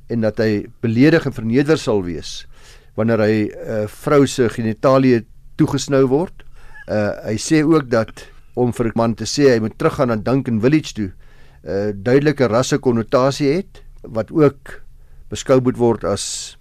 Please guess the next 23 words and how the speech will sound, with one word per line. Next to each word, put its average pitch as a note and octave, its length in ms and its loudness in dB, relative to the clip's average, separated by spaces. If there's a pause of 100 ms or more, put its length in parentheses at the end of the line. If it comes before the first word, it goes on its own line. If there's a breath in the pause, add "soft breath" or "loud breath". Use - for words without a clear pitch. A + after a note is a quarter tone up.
(120)
beledigend. B2+ 880 0 (500)
So, A#2+ 500 4 (280)
die A2 220 -4
regter B2+ 540 2
Ngumisi-, A2+ 920 0
Ngumze A2 640 2 (160)
sê C3+ 340 4
dat A2+ 360 0 (240)
die G#2+ 340 -4 (480)
verweer B2 600 2 (280)
dat G#2 140 -6
om A2 60 -6
iemand D3 420 0
so C#3+ 140 2
lelike C3+ 420 2
woord A#2+ 260 2
toe D3+ 100 -2
te C#3+ 120 -6
snou B2 440 2 (340)
is - 180 -8
maar B2 120 0
net C#3+ 220 2
'n A#2 280 2